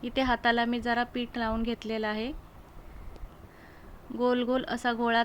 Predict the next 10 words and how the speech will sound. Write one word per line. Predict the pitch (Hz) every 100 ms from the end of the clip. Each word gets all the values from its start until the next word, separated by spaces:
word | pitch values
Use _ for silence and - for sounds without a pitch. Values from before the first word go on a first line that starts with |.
| 233
तयार | 226 226
करून | 226 240 226 277 403 - - - - - - - - - - - - - - - - - - - - - - - - - - - - - - -
परत | 254 262
मी | 269
पिठामध्ये | 262 262 254 233 233 226
बुडवून | 240 240 233 240
घेतलंय. | 240 220 220 233 277
त्याची | 233 226 240
अशी | 233 - 254
वाटी | 233 226